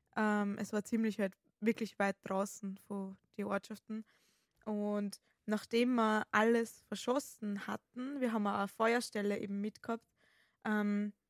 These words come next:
ist so ein Gescheiter draufgekommen, ja, ihr glaubt jetzt den Mist vom Boden zusammen und haut's in die Feuerstelle rein, weil das sind ja eigentlich nur,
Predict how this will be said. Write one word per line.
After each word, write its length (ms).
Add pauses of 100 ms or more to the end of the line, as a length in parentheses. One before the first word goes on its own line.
(140)
ist 260 (220)
so 60
ein 200
Gescheiter 400
draufgekommen, 600
ja, 140
ihr 120
glaubt 320
jetzt 240
den 140
Mist 240
vom 200
Boden 340
zusammen 380 (720)
und 160
haut's 260
in 80
die 60
Feuerstelle 600
rein, 260 (480)
weil 140
das 160
sind 200
ja 140
eigentlich 420
nur, 500